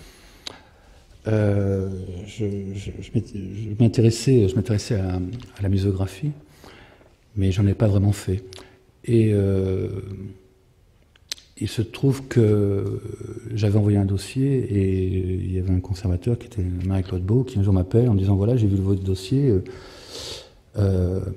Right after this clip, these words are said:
je peux, est-ce que je peux vous poser une question ? » Je dis : « Oui, est-ce que vous vous intéressez à la céramique ? » Euh, alors je, je, je lui dis : « Non, non, pas du tout. » Elle me dit : « Bah, écoutez, si vous m'aviez dit oui, je crois qu'on, on, on n'aurait pas été amis. »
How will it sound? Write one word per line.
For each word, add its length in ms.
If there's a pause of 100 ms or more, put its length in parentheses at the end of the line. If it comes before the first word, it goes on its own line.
(400)
je 80
peux, 240
est-ce 160
que 80
je 60
peux 100
vous 100
poser 200
une 80
question ? » 520
Je 60
dis : « 120
Oui, 220
est-ce 160
que 40
vous 60
vous 60
intéressez 380
à 20
la 100
céramique ? » 600 (1800)
Euh, 340 (1600)
alors 220
je, 320 (120)
je, 400
je 100
lui 140
dis : « 160
Non, 160
non, 140
pas 140
du 120
tout. » 260 (480)
Elle 120
me 40
dit : « 180
Bah, 60
écoutez, 480
si 240
vous 60
m'aviez 240
dit 140
oui, 180
je 80
crois 120
qu'on, 460
on, 300
on 40
n'aurait 200
pas 140
été 180
amis. » 340